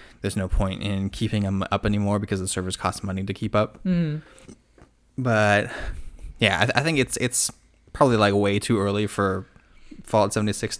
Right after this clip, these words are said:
Speaker 1: to disappear.
Speaker 2: Cease to exist, yeah.
Speaker 1: Yeah. But, yeah, I mean, I, th-, I think, I think it's, it's, it's something that was, like, a, an interesting, um,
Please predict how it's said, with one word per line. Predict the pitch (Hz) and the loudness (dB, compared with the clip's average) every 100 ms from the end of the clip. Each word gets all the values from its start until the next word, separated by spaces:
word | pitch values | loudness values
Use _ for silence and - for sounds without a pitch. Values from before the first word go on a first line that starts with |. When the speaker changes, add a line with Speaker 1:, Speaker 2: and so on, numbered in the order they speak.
| - | -2
Speaker 1:
to | 104 98 - - - - - - - - - | -2 -2 -6 -20 -20 -20 -20 -20 -20 -20 -2
disappear. | 123 - 151 | 0 2 0
Speaker 2:
Cease | 107 | 2
to | 117 | 2
exist, | 127 - 127 - | 2 0 -4 -4
yeah. | 135 143 - _ | -8 -10 -12 _
Speaker 1:
Yeah. | - 104 90 87 - - - - - _ _ _ _ _ _ - | -2 0 0 -4 -12 -20 -20 -20 -20 _ _ _ _ _ _ 0
But, | 117 110 104 95 - - - - - - - _ - _ _ _ | 6 8 8 4 0 -6 -16 -16 -20 -20 -20 _ -20 _ _ _
yeah, | 120 110 | -2 2
I | 127 | 2
mean, | 147 - | 2 0
I, | 156 | 2
th-, | - | 2
I | |
think, | 190 349 - | 2 2 0
I | |
think | 190 151 | 2 2
it's, | 131 - - | 0 -2 -4
it's, | 110 - - - - - _ _ | -2 -2 -2 -4 -12 -20 _ _
it's | 135 131 - - - - - | -2 0 0 0 -2 -8 -4
something | - 139 135 135 120 | 2 2 2 0 4
that | 107 104 98 90 - - | 4 4 2 0 -8 -10
was, | 104 104 101 | -2 0 0
like, | 101 95 | -2 -2
a, | 90 87 - | -4 -4 -6
an | 90 | -8
interesting, | - 107 104 - 98 92 95 - | -8 -8 -8 -4 -4 -6 -8 -10
um, | 90 85 - 57 | -10 -8 -10 -14